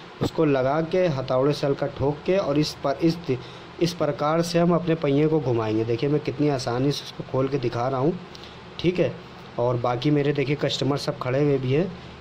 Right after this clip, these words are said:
और इसको देखिए पीछे से हथौड़ा मारेंगे, ठीक है, इसके टायर पे मारेंगे जब,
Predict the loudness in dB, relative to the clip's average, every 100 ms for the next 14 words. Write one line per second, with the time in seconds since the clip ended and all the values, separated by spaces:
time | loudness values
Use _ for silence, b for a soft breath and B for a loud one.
0 | -6 0 2 2 -2 -2 2 4 4 2
1 | -2 0 -2 2 0 2 -2 0 0 2
2 | 2 0 0 -2 0 0 0 0 0 0
3 | 0 0 0 0 2 2 2 2 0